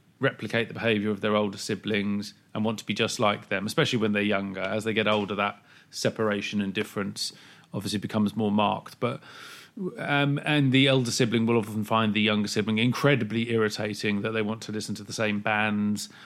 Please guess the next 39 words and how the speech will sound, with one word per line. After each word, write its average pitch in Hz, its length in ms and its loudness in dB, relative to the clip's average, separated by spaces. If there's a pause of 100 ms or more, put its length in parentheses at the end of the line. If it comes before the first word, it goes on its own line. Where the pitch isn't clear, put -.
or 107 140 2
wear 107 200 4
the 104 120 -6
same 104 320 0
jacket 110 520 -2
or 113 80 -4
buy 104 220 2
the 104 100 -4
same 101 280 -4
shoes. 107 760 -4 (460)
Um, 131 320 0
and, 143 280 -2
and 143 160 2
I 139 60 0
think 170 180 -2
that's 170 180 -4
probably 135 340 -2
true 131 400 2
later 131 320 0
on 143 100 2
in 110 100 0
life, 101 260 -2
but 107 100 -4
it's - 120 -8
a 120 60 -2
bit 123 140 -4
more 120 160 -2
subtle 113 480 -2
and 104 120 -2
it's 107 140 -8
a 113 40 -14
bit 123 180 -6
more, 113 280 0 (720)
um, 110 560 0
uncomfortable, 120 760 0
maybe 113 300 0
not 110 200 -4
so 117 120 -6
spoken. 104 640 -4